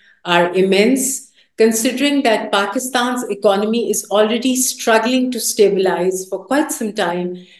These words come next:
and faces innumerable challenges. Pollution-induced dampeners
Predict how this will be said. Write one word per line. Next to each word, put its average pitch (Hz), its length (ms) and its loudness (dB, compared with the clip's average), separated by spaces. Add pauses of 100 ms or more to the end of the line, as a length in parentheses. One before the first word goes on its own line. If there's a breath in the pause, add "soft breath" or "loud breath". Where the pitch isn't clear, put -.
(140 loud breath)
and 208 180 -4
faces 240 460 4
innumerable 226 880 2
challenges. 190 840 -2 (380 soft breath)
Pollution-induced 220 1500 2 (100)
dampeners 208 920 0